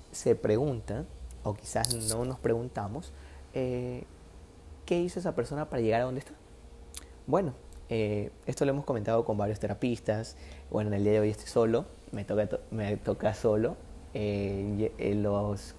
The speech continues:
los terapeutas que están invitados, lamentablemente no se pudo coordinar por cuestiones hace, lo que no son del país. En realidad, eh, les comento que hace poco salimos de un paro, una situación bastante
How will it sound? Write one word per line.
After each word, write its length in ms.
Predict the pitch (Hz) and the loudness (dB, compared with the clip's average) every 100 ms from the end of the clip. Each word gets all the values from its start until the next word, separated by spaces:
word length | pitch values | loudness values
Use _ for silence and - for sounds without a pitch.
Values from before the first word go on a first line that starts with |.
| - - | -12 -2
los 280 | 107 104 | 0 0
terapeutas 460 | - 104 104 107 117 | 0 -2 2 2 4
que 60 | 110 | 2
están 200 | 110 113 | 0 0
invitados, 500 | 117 123 113 110 120 | -2 -2 0 0 0
lamentablemente 680 | 104 95 101 98 98 - | -2 0 0 2 -2 -2
no 220 | 101 101 101 | 0 0 0
se 160 | 107 | -2
pudo 340 | - 107 101 101 | 2 4 4 4
coordinar 400 | 123 143 135 180 - - - - - - | 2 4 0 -4 -12 -16 -14 -14 -10 4
por 160 | 151 | 4
cuestiones 640 | 151 - 151 143 147 - - - - - - - | 4 0 2 2 0 -2 -12 -16 -16 -16 -8 -4
hace, 560 | 120 - 113 110 110 | -2 -2 0 2 4
lo 100 | 113 | 4
que 60 | 123 | 4
no 100 | 139 | 2
son 140 | 160 | 0
del 180 | 160 147 | 0 2
país. 460 | - 143 160 - - - - | 4 4 2 -4 -16 -18 -10
En 140 | - 110 | -4 2
realidad, 640 | 107 107 107 113 127 151 - - - - - - - | 4 4 2 2 0 -4 -12 -16 -14 -14 -14 -16 -4
eh, 580 | 117 113 110 107 107 - - - - | 0 2 2 0 -2 -4 -12 -14 -2
les 180 | 113 - | -2 0
comento 400 | 113 110 120 120 | 0 0 -2 0
que 340 | 110 101 98 | -2 -2 -2
hace 300 | 101 - 101 | -4 -2 -4
poco 480 | - 120 110 - 120 | 6 8 8 2 0
salimos 420 | 104 101 101 104 | 0 -2 -4 -4
de 60 | 104 | -4
un 120 | 107 | -4
paro, 440 | - 107 104 190 - - | 2 2 4 0 -6 -10
una 180 | 104 101 | -6 -6
situación 380 | - 170 - | -6 -4 -4
bastante 800 | 104 107 104 101 113 104 98 104 | -4 -2 -4 -2 0 2 0 -4